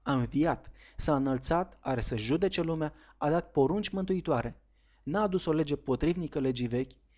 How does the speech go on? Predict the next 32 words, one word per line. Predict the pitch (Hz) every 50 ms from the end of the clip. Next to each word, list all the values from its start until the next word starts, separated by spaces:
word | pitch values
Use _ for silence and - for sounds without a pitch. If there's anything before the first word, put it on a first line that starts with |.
| _ _
este | - 160 147 - - 139 110
fiu, | - - 139 147 180 202 202 - -
este | - - 110 - - 120
unul | 113 123 156 180 190 190
născut, | 185 175 - - - 170 156 - - - - - - _ -
este | 143 127 - -
adevărat | 123 117 120 117 110 123 127 160 190 185 -
fiu, | - 151 151 156 156 - - - _ _
este | - 156 135 - 147
de | 135 131 135
aceeași | 127 - - - 214 220 214 -
ființă | - 208 202 - 202 190
cu | - 175
tatăl | - 175 165 - 175 165
și | - - - 147 - -
altele | - 180 196 208 202 - 196 190 185
asemănătoare | 165 - - 139 135 127 127 127 - 127 123 127
acestora. | 127 - - - - - 151 - - - - _ _ _ _ - _ _ - - _ _ _ _ - - - - - - - - -
Vom | - 151 160 170
vedea | 175 170 208 220
că | - 202
în | 190
aceste | - - - 220 - 202
probleme | 190 - 175 170 175 175 165 160 - - -
evangeliștii | 135 143 143 143 147 156 175 165 - - -
sunt | - 143 131
cu | 127 127
totul | - - 185 196 190 202 185
de | 190 180
acord | 175 170 - 180 156 160
între | 156 151 - 151 143
ei. | 135 131 120 - -